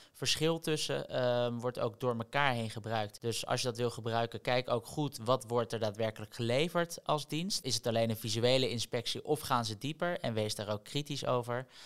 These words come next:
Ehm, en als je dan zo'n rapport, eh, krijgt, kan het niet kwaad om daar eens een second opinion op te doen of ook iemand anders dat te laten lezen. En ook in te gaan op, eh, op de kosten. Zijn dit daadwerkelijk de kosten die er bij zo'n, eh, bij het oplossen van het gebrek horen?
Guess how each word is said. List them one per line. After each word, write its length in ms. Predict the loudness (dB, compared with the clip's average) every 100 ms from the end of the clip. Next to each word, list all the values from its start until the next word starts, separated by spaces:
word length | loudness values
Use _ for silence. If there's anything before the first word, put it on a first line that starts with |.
| -18 -20 _
Ehm, 460 | 2 4 4 2 0
en 140 | 0
als 200 | 2 2
je 60 | 2
dan 180 | 2
zo'n 180 | 4 4
rapport, 460 | 2 0 -2 -2 -4
eh, 260 | -4 -2 -4 -4
krijgt, 360 | -2 -2 -4
kan 140 | -6 -4
het 140 | -4
niet 220 | -8 -6
kwaad 260 | 2 2 2
om 180 | -2 2
daar 180 | 2
eens 180 | 2 -2
een 200 | -2 -2
second 360 | -2 -2 -4 -8
opinion 380 | -4 -2 -2 -4
op 120 | -6
te 80 | -6
doen 200 | -4 -4
of 140 | -2
ook 140 | -4 -4
iemand 220 | -6 -2
anders 280 | 0 0 -2
dat 140 | -4
te 80 | 0
laten 320 | 2 2 0
lezen. 460 | -2 -2 -4 -6 -2
En 120 | -2
ook 120 | 0
in 120 | -2
te 80 | -2
gaan 260 | 2 2 2
op, 180 | 0
eh, 80 | -2
op 140 | -2 -4
de 60 |
kosten. 420 | -2 0 0 -2 2
Zijn 240 | 4 4
dit 260 | 0 -2 0
daadwerkelijk 600 | 2 4 2 2 -4 -4
de 60 |
kosten 500 | -2 -2 0 -2 -4 -6 -20 _
die 240 | _ 0 4
er 140 | 4
bij 240 | 6 6 6
zo'n, 320 | 4 4 2
eh, 240 | 2 2 2
bij 100 | 0
het 120 | 2
oplossen 440 | -2 -2 -4 -4
van 140 | -4 -6
het 120 | -6
gebrek 340 | -6 -2 -2
horen? 400 | 0 0 0 -2